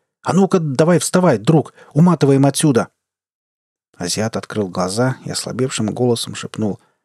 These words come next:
"У тебя все получится, командор!" Его рослое тело обмякло на руках у Ноя – а глаза бесцельно устремились в одну точку. Что-то взорвалось внутри у Элла,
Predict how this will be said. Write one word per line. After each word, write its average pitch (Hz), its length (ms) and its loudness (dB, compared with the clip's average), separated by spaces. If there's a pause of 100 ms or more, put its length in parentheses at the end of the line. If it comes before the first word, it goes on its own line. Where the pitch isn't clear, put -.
(760)
"У - 100 -20
тебя - 260 -6
все - 200 -8
получится, 117 600 -8
командор!" 107 600 -6 (960)
Его 104 240 -2
рослое 113 320 0
тело 113 320 0
обмякло 107 420 -2
на 101 140 -4
руках 107 340 -8
у 92 60 -6
Ноя – 131 340 2 (380)
а - 80 -12
глаза 98 400 -2
бесцельно 120 540 -2
устремились 101 600 -8
в - 80 -8
одну 92 240 -8
точку. - 480 -14 (1700)
Что-то - 540 0
взорвалось 117 720 0
внутри 117 440 0
у 110 180 0
Элла, 107 380 0